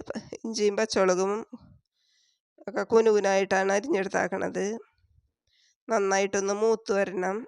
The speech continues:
വെളുത്തുള്ളിയൊക്കെ ഒന്ന് വാടിക്കഴിഞ്ഞിട്ടാണ് വേപ്പില ഇട്ട് കൊടുക്കണത് ട്ടാ. നന്നായിട്ടൊന്ന് മൂത്ത് വരുമ്പോ പൊടികളൊക്കെ ചേർക്കുക. പൊടികളൊക്കെ ചേർക്കുമ്പോ, ഏ, തീ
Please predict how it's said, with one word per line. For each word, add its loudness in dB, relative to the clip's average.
വെളുത്തുള്ളിയൊക്കെ -2
ഒന്ന് 2
വാടിക്കഴിഞ്ഞിട്ടാണ് 2
വേപ്പില 0
ഇട്ട് -10
കൊടുക്കണത് -4
ട്ടാ. -8
നന്നായിട്ടൊന്ന് 0
മൂത്ത് 2
വരുമ്പോ 2
പൊടികളൊക്കെ 2
ചേർക്കുക. -2
പൊടികളൊക്കെ 2
ചേർക്കുമ്പോ, 2
ഏ, -2
തീ -2